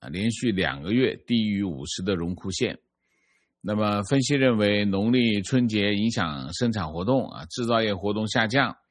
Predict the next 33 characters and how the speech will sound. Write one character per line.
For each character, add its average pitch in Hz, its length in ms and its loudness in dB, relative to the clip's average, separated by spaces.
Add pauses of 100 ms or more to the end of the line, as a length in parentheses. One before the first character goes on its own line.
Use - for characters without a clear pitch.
(500)
非 151 220 2
制 139 260 -4
造 127 180 6
业 123 180 4
的 101 120 2
P 117 200 -2
M 117 120 4
I 110 160 4
是 107 180 -2
四 113 240 -2
十 101 140 -8
九 104 160 0
点 101 200 2
五 69 200 -8
啊， 104 240 -18
增 117 200 0
长 82 280 -4
零 101 180 -2
点 85 180 -4
一， 95 300 -4 (500)
综 190 220 2
合， 151 140 2 (180)
综 180 240 4
合 135 140 6
P 117 180 2
M 117 160 4
I 113 160 6
是 107 240 -2
四 113 240 -2
十 107 160 -6
九 104 140 2
点 104 200 4
五， - 140 -6